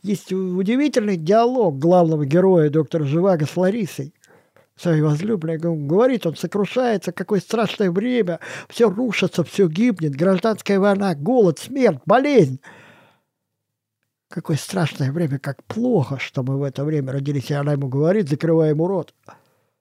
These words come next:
«Если бы не это время, мы бы с тобой друг друга не встретили».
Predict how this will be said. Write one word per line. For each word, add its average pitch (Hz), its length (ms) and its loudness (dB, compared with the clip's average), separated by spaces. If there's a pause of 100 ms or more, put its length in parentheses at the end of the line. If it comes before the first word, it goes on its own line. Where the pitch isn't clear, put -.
(240)
«Если 135 320 -4
бы 131 120 -4
не 135 100 -4
это 131 200 -4
время, 165 360 -2 (1400)
мы 131 100 -4
бы 123 120 -6
с - 120 -18
тобой 131 460 -4 (500)
друг 127 300 -6
друга 127 240 -4
не 139 140 -14
встретили». - 580 -14